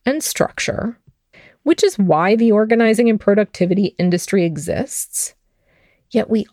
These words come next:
often don't realize how much. So now I'll invite you to consider how you can bring or add more familiarity and ease to your days.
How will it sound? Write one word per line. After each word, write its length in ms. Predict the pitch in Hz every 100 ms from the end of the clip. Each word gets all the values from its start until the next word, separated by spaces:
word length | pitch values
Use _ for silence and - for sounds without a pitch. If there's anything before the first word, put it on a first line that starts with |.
| -
often 500 | 220 240 294 311 285
don't 320 | 113 170 -
realize 800 | 147 127 - - - 151 165 - _
how 560 | - - 151 156 165 165
much. 720 | 175 151 - _ - - - - _ _ _ _ _ _ _ _ _ _
So 520 | - 233 240 247 254 _ _ -
now 160 | 254 339
I'll 240 | 508 554
invite 220 | 539 202 -
you 200 | 196 190
to 140 | 208
consider 640 | - 190 - 180 165 170 -
how 260 | - 196 196
you 300 | 185 247 320
can 240 | 453 403
bring 540 | 160 139 110 180 254 - _ _ _
or 300 | 240 285 330 -
add 480 | 147 127 135 175 214 -
more 560 | 185 175 208 247 277
familiarity 1200 | - - 311 254 214 208 151 139 135 139 208 226 _
and 260 | 214 220 -
ease 500 | 147 143 135 180 -
to 140 | -
your 160 | 180 175
days. 880 | 151 131 - - - - - -